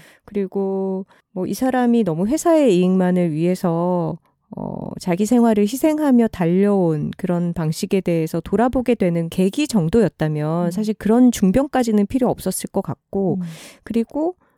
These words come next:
Speaker 1: 어, 그렇게 병을 겪고 수술을 하면서 이혼한 전처가 돌아오잖아요.
Speaker 2: 맞아,
Speaker 1: 그
Speaker 2: 또.
Speaker 1: 부분 역시 정말 사족 중의 사족이다.
Speaker 2: 맞아요. 이혼을 했으면 새 출발을 하거나 해.
Speaker 1: 음.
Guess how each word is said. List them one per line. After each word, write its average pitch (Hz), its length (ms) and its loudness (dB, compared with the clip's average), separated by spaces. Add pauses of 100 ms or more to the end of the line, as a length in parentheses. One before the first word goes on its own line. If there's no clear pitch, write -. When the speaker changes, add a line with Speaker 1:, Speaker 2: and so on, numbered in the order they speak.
(240)
Speaker 1:
어, - 160 -8 (260)
그렇게 226 220 -6
병을 240 460 4
겪고 - 540 -4
수술을 294 500 0
하면서 247 920 0 (640)
이혼한 294 440 2
전처가 190 500 -2
돌아오잖아요. 170 1040 -2 (300)
Speaker 2:
맞아, 170 400 -12
Speaker 1:
그 - 160 0
Speaker 2:
또. - 80 0
Speaker 1:
부분 302 540 2
역시 302 500 -2
정말 262 480 4
사족 330 320 -2
중의 233 240 0
사족이다. 160 760 -4
Speaker 2:
맞아요. 170 720 -4
이혼을 294 300 0
했으면 247 800 -2
새 285 160 -6
출발을 311 400 0
하거나 302 380 -2
해. 214 640 0
Speaker 1:
음. 165 500 -6